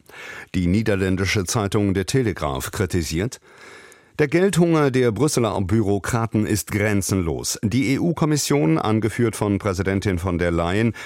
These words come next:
scheint nur darauf bedacht zu sein, mehr Macht an sich zu ziehen. Ihr vorgeschlagener Haushalt soll um Hunderte von Milliarden auf die astronomische Summe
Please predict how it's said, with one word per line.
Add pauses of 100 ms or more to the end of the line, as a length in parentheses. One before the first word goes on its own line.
scheint
nur
darauf
bedacht
zu
sein,
mehr
Macht
an
sich
zu
ziehen. (320)
Ihr
vorgeschlagener
Haushalt
soll
um
Hunderte
von
Milliarden
auf
die
astronomische
Summe